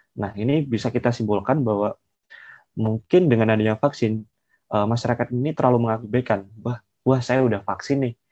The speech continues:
berarti saya terhindar dari sebuah penyakit." Nah, ini perlu ditekankan lagi. Dan buat teman-teman yang udah mendengarkan podcast kita, juga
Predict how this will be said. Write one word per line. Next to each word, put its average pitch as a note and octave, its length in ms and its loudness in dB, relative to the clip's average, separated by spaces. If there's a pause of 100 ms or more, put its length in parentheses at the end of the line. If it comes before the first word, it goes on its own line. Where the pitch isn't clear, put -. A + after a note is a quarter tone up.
(160)
berarti G#2 320 -2
saya A#2+ 400 0
terhindar G#2 480 -2
dari G2 480 -4 (320)
sebuah F#2+ 240 -8
penyakit." F#2+ 480 -6 (160)
Nah, G2+ 80 -6
ini A#2 160 -2
perlu G#2 240 -2
ditekankan G2 480 -4
lagi. F#2+ 400 -4 (240)
Dan B2+ 240 4
buat B2 160 4
teman-teman A#2+ 560 0
yang G#2 140 -2 (180)
udah G#2 160 -4
mendengarkan G2 720 -8
podcast - 480 -8
kita, A2+ 480 0 (560)
juga G2 480 -2